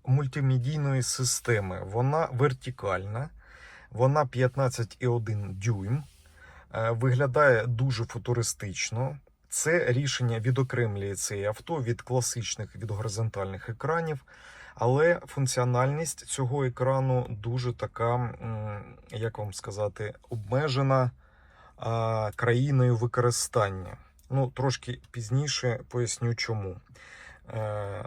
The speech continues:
що ми бачимо зараз? Це ми бачимо, е,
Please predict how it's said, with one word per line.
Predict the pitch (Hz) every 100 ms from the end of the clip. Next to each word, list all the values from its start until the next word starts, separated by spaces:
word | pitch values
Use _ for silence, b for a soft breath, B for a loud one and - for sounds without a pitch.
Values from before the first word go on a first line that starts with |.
| -
що | - - 151
ми | 131
бачимо | 117 123 - 110 110
зараз? | 101 98 98 110 - -
Це | - - 143 135
ми | 117 113
бачимо, | 110 107 - 98 98 98 110 110
е, | -